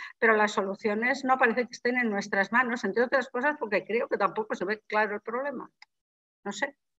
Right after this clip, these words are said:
No quiero ser pesimista, ¿eh? Quiero hacer un, contextualizar cómo veo yo los cambios que van a venir,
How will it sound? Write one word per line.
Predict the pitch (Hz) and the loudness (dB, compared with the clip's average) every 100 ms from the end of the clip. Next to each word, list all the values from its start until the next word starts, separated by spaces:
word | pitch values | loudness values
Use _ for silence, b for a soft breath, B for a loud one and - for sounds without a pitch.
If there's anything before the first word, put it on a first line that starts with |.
| - | -2
No | 202 | -2
quiero | 202 277 | 2 4
ser | 277 247 | 6 4
pesimista, | - 208 262 262 - 175 | 0 -4 -4 -4 -2 -2
¿eh? | 208 208 | -2 -4
Quiero | 190 202 196 190 185 - b b b - | -4 -2 0 0 -2 -6 b b b -2
hacer | 196 208 208 202 | 0 4 4 4
un, | 202 202 202 202 202 196 _ | 0 -2 -4 -4 -6 -8 _
contextualizar | 226 - 226 - 233 220 214 262 285 294 | 2 4 2 4 6 6 4 8 8 8
cómo | 240 240 | 2 2
veo | 233 233 | 2 2
yo | 220 240 285 285 B B B | 4 4 4 0 B B B
los | 233 233 | 4 6
cambios | 240 262 294 | 4 6 0
que | 285 | 2
van | 226 220 | 4 6
a | 208 | 4
venir, | 190 285 240 | 4 2 2